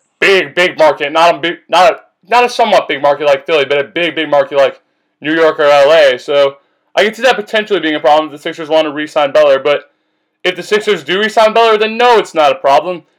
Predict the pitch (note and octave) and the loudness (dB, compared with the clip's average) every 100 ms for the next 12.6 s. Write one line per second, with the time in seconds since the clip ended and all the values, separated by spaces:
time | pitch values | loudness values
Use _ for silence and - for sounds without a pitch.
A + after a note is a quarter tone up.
0 | _ G#3 C4+ - - A3 G#3+ A3 G#3+ - | _ 0 0 0 -2 -2 -2 -8 -10 -12
1 | G#3+ A3 G#3+ G#3 B3+ B3 F#3 E3+ D#3+ D3+ | -6 -6 -6 -8 -6 0 2 2 2 0
2 | E3+ F3+ E3+ D3 F3+ F3 E3 D3 D3 D3 | -4 -4 -4 -6 -6 -4 -6 -8 -8 -6
3 | F3+ D3+ _ _ _ - D3+ D#3 G#3+ G#3 | -6 -8 _ _ _ -6 -2 0 0 -2
4 | - G3 G3 G3 F3 D#3+ F#3 F#3+ C3+ D#3 | -2 2 2 2 -2 0 2 2 0 2
5 | G#3 G#3 D3 - C#3 D3 F3 - D3 C#3 | 2 0 -8 -2 2 2 0 -4 0 0
6 | C3+ _ _ _ _ - B3 A3 G#3+ G3+ | -2 _ _ _ _ -2 0 2 2 2
7 | G3 G3 G3 F#3 F#3 C#3+ C3 _ C3 C3+ | 0 -2 -4 -2 -2 -2 -4 _ -14 -12
8 | D#3+ F#3 G3 G3+ - G3+ G3+ G#3+ G#3+ F#3+ | -12 -12 -12 -10 0 2 2 0 -4 0
9 | E3 - _ _ _ - F#3 F3 E3+ F#3 | -2 -2 _ _ _ -10 -8 -6 -4 -2
10 | A3 A3+ G#3+ G#3 A3 G#3+ G#3+ G#3 G3+ E3+ | -2 -4 -6 -6 -6 0 2 2 -2 -8
11 | D3+ D3+ F3 F3 F#3 E3 C3 B2+ A#2 G#2+ | -4 -2 -2 -2 -10 -10 -10 -4 -4 -4
12 | _ A#2 G#2+ G#2+ A2+ | _ -16 -14 -10 -10